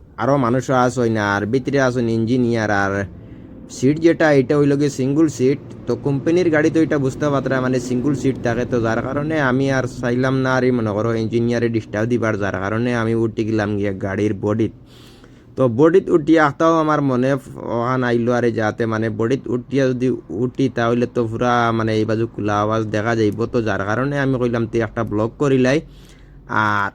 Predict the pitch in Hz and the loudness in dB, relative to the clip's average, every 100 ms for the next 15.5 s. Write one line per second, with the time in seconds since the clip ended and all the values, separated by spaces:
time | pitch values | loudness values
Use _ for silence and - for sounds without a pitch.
0 | - 156 170 160 - 170 165 156 160 143 | -2 2 4 2 2 0 2 2 0 2
1 | 151 135 135 143 151 143 131 127 131 123 | 2 4 2 2 0 2 2 4 2 2
2 | 143 147 - 123 131 147 151 147 135 131 | 0 0 0 0 0 0 2 0 0 0
3 | 127 - - _ _ - - _ _ - | -2 -4 -16 _ _ -20 -20 _ _ -12
4 | - 127 135 123 113 117 117 120 120 120 | -4 0 2 2 0 0 0 0 2 0
5 | 113 104 95 107 113 104 110 120 113 117 | 0 -2 -2 -2 -2 -2 0 -2 -4 -8
6 | 104 98 - 123 101 101 101 - 95 95 | -6 -4 -4 -4 -2 -2 -2 -2 -2 -2
7 | 101 120 135 147 151 143 117 117 117 120 | -2 -2 0 0 0 0 0 0 2 0
8 | - 107 110 120 131 - - - - - | 0 -2 0 0 -2 -4 -16 -20 -18 -4
9 | 131 170 147 131 143 120 113 127 139 120 | 2 2 2 0 0 0 2 2 2 0
10 | - 113 107 107 104 127 123 120 117 135 | 0 0 2 2 0 0 0 0 0 0
11 | 143 - 123 131 151 160 175 151 147 147 | -2 -4 -4 -4 -2 0 2 2 2 2
12 | 135 131 139 143 139 123 131 131 117 123 | 2 2 2 2 2 0 0 0 0 -2
13 | 113 110 107 117 117 104 127 - 139 135 | 0 0 0 0 -2 -4 -6 -6 -2 2
14 | 123 110 123 117 117 110 110 107 98 101 | 2 2 0 2 0 0 -2 0 -2 -4
15 | - - 110 101 113 | -4 -4 -4 -2 -4